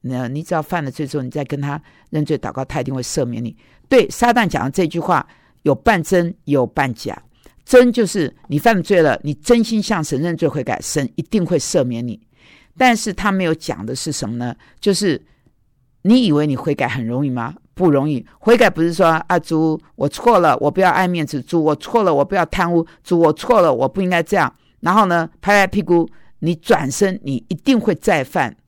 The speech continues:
为什么？因为你，你这个不是真实的悔改。我们如果按照，呃，辅导与圣灵工作在讲 repentance，那真正的悔改，悔改的果子，啊，保罗写信给哥林多教会那七个果子，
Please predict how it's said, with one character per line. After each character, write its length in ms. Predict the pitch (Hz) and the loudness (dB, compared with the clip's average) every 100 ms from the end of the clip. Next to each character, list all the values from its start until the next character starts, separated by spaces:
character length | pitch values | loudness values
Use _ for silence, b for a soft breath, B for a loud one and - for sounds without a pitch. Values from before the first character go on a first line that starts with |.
| b b | b b
为 120 | 180 | -2
什 120 | 151 | -2
么？ 220 | 127 110 - _ _ _ _ _ _ - | -6 -6 -12 _ _ _ _ _ _ 0
因 80 | 277 | 2
为 80 | |
你， 240 | 240 170 147 | 2 -2 -4
你 140 | 165 | -4
这 100 | 143 | 0
个 80 | 226 | -2
不 120 | 190 | -2
是 120 | 165 170 | -8 -8
真 280 | - 226 214 | 0 0 2
实 160 | - | -4
的 100 | 139 | -8
悔 200 | 139 143 | -6 -6
改。 200 | - 110 - | -2 -4 -2
我 100 | 147 | -2
们 120 | 175 | -2
如 80 | 214 | 0
果 100 | 165 | 0
按 180 | 175 180 | 0 -4
照， 260 | 214 170 B B B | -2 -4 B B B
呃， 180 | - 151 | -2 -2
辅 140 | 175 | 0
导 160 | 180 147 | 0 0
与 40 | |
圣 220 | 135 185 | -2 -6
灵 80 | 143 | -4
工 160 | 151 156 | -6 -4
作 100 | 165 | -2
在 180 | 185 156 | -2 -4
讲 200 | 131 123 | -4 -4
repentance， 640 | 123 - 160 151 143 123 | -6 -4 -6 -6 -8 -4
那 140 | 160 | -6
真 260 | - 220 214 | 0 2 2
正 160 | 214 | 0
的 80 | 139 | -2
悔 180 | - 123 | -6 -8
改， 220 | - 92 - b _ | -6 -8 -8 b _
悔 160 | 196 | 0
改 160 | 202 147 | 2 -2
的 80 | 131 | -4
果 240 | - 110 | -6 -8
子， 300 | - 139 117 b b | -6 -8 -8 b b
啊， 240 | 135 139 | 0 0
保 240 | 120 - 120 | 0 -2 -2
罗 100 | 147 | -2
写 160 | - | -4
信 160 | 127 175 | -6 -6
给 120 | 135 | -4
哥 120 | - | -4
林 140 | 160 151 | -2 -2
多 100 | 165 | -4
教 200 | 180 160 | -2 -2
会 80 | |
那 120 | 160 151 | -2 -4
七 460 | - - - 220 202 | -2 -2 0 0 0
个 140 | 165 | -2
果 280 | 117 117 - | -2 -6 -8
子， 260 | - 127 | -8 -10